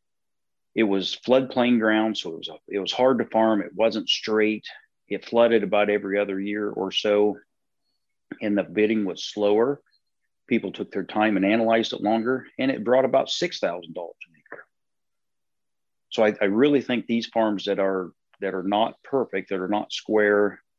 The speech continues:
that are not really in really good locations, are, we're gonna see the, the reluctance to bid on those first. And, uh,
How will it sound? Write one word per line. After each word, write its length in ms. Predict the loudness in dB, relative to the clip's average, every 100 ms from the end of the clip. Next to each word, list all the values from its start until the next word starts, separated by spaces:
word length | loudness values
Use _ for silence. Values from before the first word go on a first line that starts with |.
| _
that 140 | -2 0
are 60 |
not 220 | -2 -2
really 320 | 2 4 4 2
in 120 | 0
really 220 | 0 0
good 220 | 0 0
locations, 680 | 0 -2 -2 -4 -6 -10 -16 _ _ _ _ _ -6
are, 220 | -6 -8
we're 220 | -8 -4 0
gonna 180 | 0
see 240 | 2 2 4
the, 320 | 4 2 -2 -14 _ _
the 120 | -4
reluctance 540 | 2 2 2 0 -6 -6
to 80 |
bid 300 | 2 2 2 -4 -14 -2
on 160 | 0 4
those 460 | 4 4 2 -4 _ _ _ 0
first. 500 | 2 4 0 -6 -20 _ _ _ _ -10
And, 300 | -6 -4 -2
uh, 260 | -2 -6